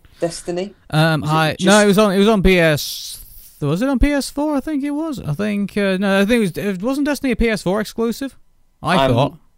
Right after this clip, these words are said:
Speaker 1: I'm not too sure. You might have to look into that.
Speaker 2: I
Speaker 1: But
Speaker 2: think
Speaker 1: I
Speaker 2: it,
Speaker 1: know
Speaker 2: I think
Speaker 1: that
Speaker 2: it was, Destiny,
Speaker 1: he
Speaker 2: I think, was a P S four exclusive, I think.
Speaker 1: Okay. Well,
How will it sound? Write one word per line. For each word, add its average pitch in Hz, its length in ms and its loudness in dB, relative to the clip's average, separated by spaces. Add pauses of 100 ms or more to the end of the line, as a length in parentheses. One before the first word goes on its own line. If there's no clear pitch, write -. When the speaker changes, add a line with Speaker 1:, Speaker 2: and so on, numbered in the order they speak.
(160)
Speaker 1:
I'm 131 120 -4
not - 200 -2
too 135 180 -2
sure. 175 320 2
You 117 120 0
might 131 120 2
have 104 160 -2
to 127 80 -6
look 113 160 -4
into 120 240 -8
that. 92 140 -2
Speaker 2:
I - 20 -4
Speaker 1:
But 156 220 4
Speaker 2:
think 120 100 4
Speaker 1:
I 123 60 2
Speaker 2:
it, - 20 2
Speaker 1:
know 139 80 6
Speaker 2:
I 147 100 6
think - 160 6
Speaker 1:
that 180 60 4
Speaker 2:
it 165 40 0
was, 147 180 -2
Destiny, 202 260 2
Speaker 1:
he 185 40 2
Speaker 2:
I 180 40 2
think, 165 180 -2
was 147 160 -2
a - 40 -6
P 131 180 -2
S 110 120 -6
four 113 200 -4
exclusive, 110 460 -6
I 104 60 -8
think. - 300 -14
Speaker 1:
Okay. 98 460 -12
Well, 120 360 -4